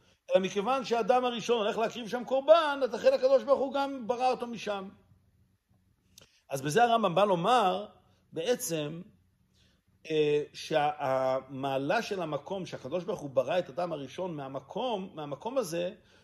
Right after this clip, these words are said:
זה לא פעולה של בחירה שהקדוש ברוך הוא הולך ובוחר במקום הזה, אלא זה בסך הכל תוצאה מכך שהאדם הראשון יביא קורבן במקום הזה, לכן הקדוש ברוך הוא גם ברא אותו משם.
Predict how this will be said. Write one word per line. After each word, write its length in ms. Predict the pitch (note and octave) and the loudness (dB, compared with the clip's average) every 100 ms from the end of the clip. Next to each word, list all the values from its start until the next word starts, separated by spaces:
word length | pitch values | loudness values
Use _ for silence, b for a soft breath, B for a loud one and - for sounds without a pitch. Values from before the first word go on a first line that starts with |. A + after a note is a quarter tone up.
| b | b
זה 180 | B2 | -2
לא 240 | F3 B3 C#4+ | 4 6 4
פעולה 320 | B3 G3 G3+ | 2 2 2
של 180 | F#3+ F#3 | 2 -2
בחירה 400 | D3 B2+ D#3 F#3+ | -4 -2 4 4
שהקדוש 300 | E3+ E3 F#3+ | 4 0 2
ברוך 140 | F3 D#3+ | 2 4
הוא 80 | |
הולך 200 | E3+ F#3+ D#3+ | 4 4 0
ובוחר 400 | E3 D3+ - F#3+ | -2 -2 0 2
במקום 420 | E3+ D3+ - E3+ | 2 0 -4 -4
הזה, 300 | F#3+ A#3 D4+ - b b b b - | -4 -4 -8 -12 b b b b 2
אלא 200 | C#4 C#4 | 6 6
זה 120 | G#3 | 4
בסך 240 | G3 B3+ A3+ | 2 2 2
הכל 140 | A3+ C4+ | 4 4
תוצאה 380 | B3+ - C4 C#4 | 4 2 2 2
מכך 420 | C4+ F#3+ C#4 C#4 - | 0 2 4 4 2
שהאדם 300 | C3 F#3+ A3+ | -2 0 -2
הראשון 580 | F3+ - A3 A#3 D3+ - b b - | -4 -2 2 2 0 -10 b b -4
יביא 360 | C#3 B2+ A#3 | -2 0 -2
קורבן 480 | - E3+ C#3+ F#3+ C4 G3 | -4 -4 4 6 6 4
במקום 380 | F#3 G#3 D#4 | 0 4 4
הזה, 160 | D#4 C4 | 4 2
לכן 200 | C4 C#4+ | 0 0
הקדוש 240 | C4+ C4 | 4 4
ברוך 120 | A3+ B3 | 4 -2
הוא 100 | B3 | -2
גם 280 | B3+ B3 - _ _ - | -2 -4 -12 _ _ 2
ברא 280 | F3 G3+ | 4 6
אותו 180 | F#3+ F3 | 2 2
משם. 340 | D#3+ C#3 A#2+ | -6 -6 -8